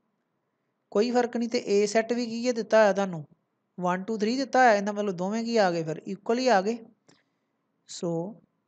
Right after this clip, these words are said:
ਇਹ ਆਪਾਂ ਇਸ ਤਰ੍ਹਾਂ ਕਰਨਾ ਸੀ, ਸੋ ਦੋ ਦੋ ਵਾਰੀ ਆਇਆ ਉਹਨੂੰ ਇੱਕ ਵਾਰੀ ਲਿਖਣਾ ਹੁੰਦਾ। ਸੋ find the pair of equal sets, ਐਵੇਂ ਤੁਸੀਂ, ਤੁਸੀਂ ਸਿੰਪਲ ਜੀ ਗੱਲ ਹੈ ਬੱਚੇ, ਤੁਸੀਂ ਇਹਨਾਂ ਸੈੱਟਸ ਦੀਆਂ ਰੋਸਟਰ ਫਾਰਮ ਬਣਾ ਲਓ ਤੇ ਵੇਖ ਲਓ ਇਹ ਸੈੱਟ ਇਕੁਅਲ ਹੈਗੇ ਆ ਕਿ ਨਹੀਂ ਹੈਗੇ।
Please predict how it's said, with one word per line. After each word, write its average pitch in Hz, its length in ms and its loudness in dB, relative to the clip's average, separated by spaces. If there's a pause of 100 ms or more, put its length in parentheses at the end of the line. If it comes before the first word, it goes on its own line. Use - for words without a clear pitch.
(340)
ਇਹ 202 160 -2
ਆਪਾਂ 185 320 -4
ਇਸ 160 100 -6
ਤਰ੍ਹਾਂ 180 260 -6
ਕਰਨਾ 185 220 -4
ਸੀ, 202 280 -8 (220)
ਸੋ 165 260 -8
ਦੋ 170 300 -6
ਦੋ 180 160 0
ਵਾਰੀ 208 200 2
ਆਇਆ 220 160 4
ਉਹਨੂੰ 220 180 -4
ਇੱਕ 196 160 -8
ਵਾਰੀ 185 160 -2
ਲਿਖਣਾ 156 280 -8
ਹੁੰਦਾ। 135 260 -12 (1700)
ਸੋ 156 440 -12
find 185 340 -4
the 208 120 -6
pair 214 420 0
of 208 160 -8
equal 190 280 -4
sets, 170 360 -6
ਐਵੇਂ 202 280 -2
ਤੁਸੀਂ, 233 360 -6 (200)
ਤੁਸੀਂ 240 260 -6
ਸਿੰਪਲ 233 440 0
ਜੀ 233 160 -2
ਗੱਲ 170 200 4
ਹੈ 175 60 2
ਬੱਚੇ, 175 420 -6 (420)
ਤੁਸੀਂ 233 340 -4
ਇਹਨਾਂ 226 240 -2
ਸੈੱਟਸ 202 340 -2
ਦੀਆਂ 214 160 2
ਰੋਸਟਰ 180 400 0
ਫਾਰਮ 208 260 -2
ਬਣਾ 202 260 10
ਲਓ 190 260 6
ਤੇ - 160 4
ਵੇਖ 208 320 12
ਲਓ 247 220 12
ਇਹ 247 120 12
ਸੈੱਟ 226 220 12
ਇਕੁਅਲ 233 300 12
ਹੈਗੇ 220 320 12
ਆ 220 40 12
ਕਿ 220 100 10
ਨਹੀਂ 220 260 10
ਹੈਗੇ। 196 240 12